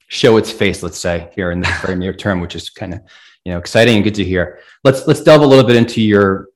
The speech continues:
recent experience, um, if you can, uh, at cisa. So, um, a little background on that, right? So, so that came to fruition through, um, the cares Act, right? Which basically was looking for additional support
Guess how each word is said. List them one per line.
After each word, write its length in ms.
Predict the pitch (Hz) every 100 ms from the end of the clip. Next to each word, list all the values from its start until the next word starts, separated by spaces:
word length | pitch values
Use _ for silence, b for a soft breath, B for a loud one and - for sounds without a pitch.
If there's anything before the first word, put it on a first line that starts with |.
| _ -
recent 460 | 113 107 110 101 98
experience, 720 | - - 101 98 101 - 95
um, 540 | 95 90 87 87 87 _
if 100 | -
you 80 | 95
can, 400 | - 87 85 - _ _ _ _ _ _
uh, 280 | 90 87 - -
at 120 | -
cisa. 420 | 101 - 76 - _ _ -
So, 360 | - 90 90 92
um, 320 | 90 87 90
a 180 | 90 95
little 200 | 104 101
background 340 | 101 92 98
on 40 | 95
that, 100 | 90
right? 140 | 92
So, 220 | - 95 90
so 160 | 101
that 180 | 101 101
came 180 | - 104
to 100 | 104
fruition 580 | - 98 98 98 101 95
through, 560 | - 98 95 90 90 B B B B B _
um, 600 | 87 90 87 87 87 _ -
the 60 | 117
cares 300 | 131 113 92
Act, 240 | 73 -
right? 140 | 95 95
Which 160 | -
basically 360 | 90 85 87 90
was 120 | 87
looking 180 | 92 87
for 160 | -
additional 360 | 90 98 - 92
support 540 | - - - 92 87